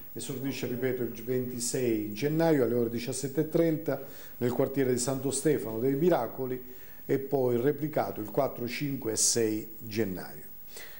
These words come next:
Grazie di essere state qui con noi, alla signora Graziella Cataldo e al signor Filippo Di Martino,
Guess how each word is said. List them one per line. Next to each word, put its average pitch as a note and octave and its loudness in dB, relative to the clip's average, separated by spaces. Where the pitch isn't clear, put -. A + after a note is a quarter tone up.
Grazie C3 2
di A#2+ 0
essere C3 0
state C3+ 2
qui D#3 2
con F#3 4
noi, F3+ 6
alla B2 2
signora B2+ 2
Graziella B2 2
Cataldo B2+ 2
e A2 4
al A2 0
signor B2 0
Filippo A#2 2
Di G#2+ 0
Martino, D#3+ 2